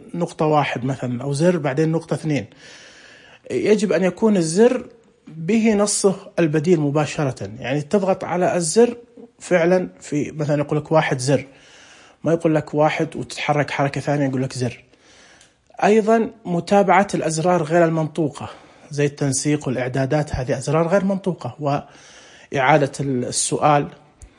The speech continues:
هذه أزرار تعتبر كلها غير منطوقة، يجب أن، آه، تنفذها أو تعيد تنفيذها ووضع نصوص دالة لها. أيضًا في الإعدادات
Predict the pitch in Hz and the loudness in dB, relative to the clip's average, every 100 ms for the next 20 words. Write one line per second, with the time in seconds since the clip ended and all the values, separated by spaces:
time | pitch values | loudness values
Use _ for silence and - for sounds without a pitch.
0 | - 131 131 127 139 156 165 - 143 - | -8 -4 0 0 2 2 2 0 -6 -2
1 | 160 160 - 196 165 143 165 170 156 147 | 0 0 0 -2 0 0 2 2 -2 -4
2 | 151 135 127 139 147 139 147 151 - - | -4 -4 -4 -2 -2 -2 -2 -4 -8 -20
3 | - - - - _ - 139 135 135 156 | -20 -20 -20 -20 _ -6 -2 -2 -2 -2
4 | 147 - 165 131 107 135 - 135 147 170 | -2 0 0 2 -2 -4 -4 0 0 0
5 | - _ _ - _ _ - 143 143 175 | -4 _ _ -20 _ _ -2 -2 0 2
6 | 170 165 156 139 160 156 143 135 - 151 | 2 2 2 2 2 2 0 -4 -2 -2
7 | - 143 143 139 147 117 110 - _ _ | 0 2 2 2 -2 -2 -8 -12 _ _
8 | _ - 135 165 165 175 - - _ - | _ -4 2 4 4 0 -4 -14 _ -20
9 | _ _ _ _ _ _ _ _ - 160 | _ _ _ _ _ _ _ _ 0 0
10 | 165 151 147 143 147 143 143 - | 0 -2 -2 0 0 0 -2 -4